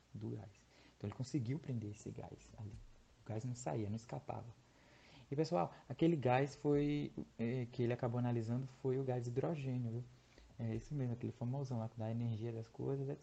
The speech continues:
cetera, né? Tem a bomba também. <laughs> Mas vamos lá, prosseguindo.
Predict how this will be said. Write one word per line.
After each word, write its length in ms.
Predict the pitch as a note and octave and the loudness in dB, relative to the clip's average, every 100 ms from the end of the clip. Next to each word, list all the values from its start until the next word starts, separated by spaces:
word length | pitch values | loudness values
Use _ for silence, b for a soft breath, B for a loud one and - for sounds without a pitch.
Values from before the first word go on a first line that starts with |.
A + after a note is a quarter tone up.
| - | -10
cetera, 320 | - G#2 - | -8 -8 -8
né? 120 | A2 B2 - _ _ - | -10 -10 -18 _ _ -12
Tem 100 | A2 | -8
a 40 | |
bomba 340 | G#2 G#2+ C3 B2 | -4 -2 -2 -2
também. 260 | G#2+ B2 B B B B - - _ - - - - | -4 -6 B B B B -20 -20 _ -20 -20 -10 -6
<laughs> 80 | |
Mas 220 | A2 A2 G#2+ | -4 -2 0
vamos 220 | B2 B2 | 0 0
lá, 120 | A2+ | -4
prosseguindo. 600 | - B2 D3 B2+ B2+ G#2+ | -4 -4 -2 0 0 -2